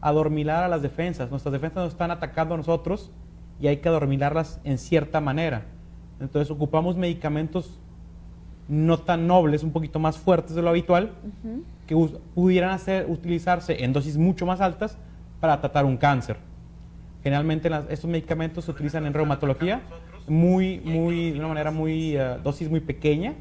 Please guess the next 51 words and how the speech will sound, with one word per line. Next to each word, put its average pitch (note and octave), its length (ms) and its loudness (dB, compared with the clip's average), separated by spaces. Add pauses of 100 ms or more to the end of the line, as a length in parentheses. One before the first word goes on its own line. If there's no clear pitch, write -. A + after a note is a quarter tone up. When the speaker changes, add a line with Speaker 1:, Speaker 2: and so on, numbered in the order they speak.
(400)
Speaker 1:
Entonces D3+ 460 -2
eso E3 240 0
hace D#3 200 -2
que C#3+ 440 -2
no C3 180 -2
tengamos C#3 360 -4 (100)
los B2+ 100 -10
efectos B2 260 -10
colaterales, C#3 480 0
pero C3 120 0
definitivamente E3 760 -2 (380)
no D#3 300 6
hay G3+ 140 4
ni G#3+ 100 0
siquiera E3+ 440 0
asociación E3+ 560 -4 (440)
entre C3+ 320 0
un C#3+ 80 2
paciente D3+ 280 -2
con D3 140 0
lupus D#3+ 280 0
y D#3 40 -4
cáncer. C3 300 -2
No C3 80 -2
tienes F3 200 -2
más D#3+ 120 2
riesgo D#3+ 180 0
de E3 60 -2
tener D3 180 0
cáncer G#3 240 0
por F3+ 140 0
tener E3+ 160 2
lupus A3 260 0 (340)
y C#3 100 2
el C3+ 60 6
lupus F3+ 360 2
no E3 100 2
es D#3 140 -2
un E3 80 -2
cáncer C#3 340 -2
de C#3 80 -2
la A#2+ 60 -2
sangre. A2+ 280 -4
El - 100 -6
cáncer D#3+ 240 -2
de D3+ 60 0
la C3 60 -2
sangre E3 220 -4
se - 60 -8
llama D#3 180 -2
leucemia. A#2+ 600 -2